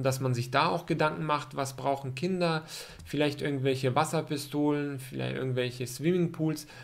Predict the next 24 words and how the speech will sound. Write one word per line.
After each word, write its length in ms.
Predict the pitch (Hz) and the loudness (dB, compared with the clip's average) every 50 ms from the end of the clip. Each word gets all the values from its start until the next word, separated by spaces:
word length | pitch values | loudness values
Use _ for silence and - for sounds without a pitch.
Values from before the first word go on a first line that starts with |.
| - - - - _ _ | -18 -20 -20 -20 _ _
Die 100 | - 147 | 0 0
sind, 420 | 131 123 131 180 208 202 - - - | 2 4 6 6 4 4 2 -4 -2
äh, 300 | - 160 156 156 156 156 | 0 2 4 4 4 2
recht 440 | - - 156 139 156 147 127 - - | 2 0 0 2 2 2 2 2 2
günstig, 560 | 180 196 202 202 - - 220 208 202 - - | 4 4 4 2 0 0 0 0 0 -2 -6
jetzt 360 | - 117 135 156 160 - - | -4 2 4 4 4 2 0
vor 200 | - - 190 - | -4 -2 0 2
allem 320 | 185 190 196 202 202 196 - - | 4 4 4 2 0 -2 -4 -2
im 180 | 160 147 135 | -2 0 2
Winter, 500 | 127 151 170 175 175 175 175 170 156 131 | 2 2 0 2 2 2 2 2 0 0
wo 160 | 135 143 143 | -2 0 0
sie 280 | 135 127 117 120 131 127 | -2 -2 -2 -2 -2 -2
keiner 320 | 131 127 156 185 190 196 | 0 2 2 4 4 4
mehr 140 | 180 170 151 | 4 4 2
braucht 520 | 127 127 131 143 175 208 214 - - - - - - - - - - - - - - | 4 6 6 6 6 6 2 -2 -8 -16 -20 -20 -20 -20 -18 -18 -16 -16 -18 -18 -6
und, 440 | - - 165 160 160 160 160 160 - | 0 4 6 6 6 6 4 2 0
äh, 200 | 156 156 151 151 | 0 0 0 0
kann 180 | 151 - 156 160 | 0 0 0 2
natürlich 520 | 170 165 160 - 165 160 151 147 - - | 2 2 2 0 0 0 0 -2 -6 -4
gut 220 | - 175 196 196 - | -2 0 0 0 0
verkauft 520 | - 156 - - 151 156 165 160 - - | -2 -4 -2 0 2 2 2 0 0 0
werden 240 | 156 151 143 147 - | 2 2 2 0 0
im 160 | - 147 135 | 0 2 2
Sommer. 360 | 123 131 135 135 127 107 - | 4 4 2 2 2 0 -2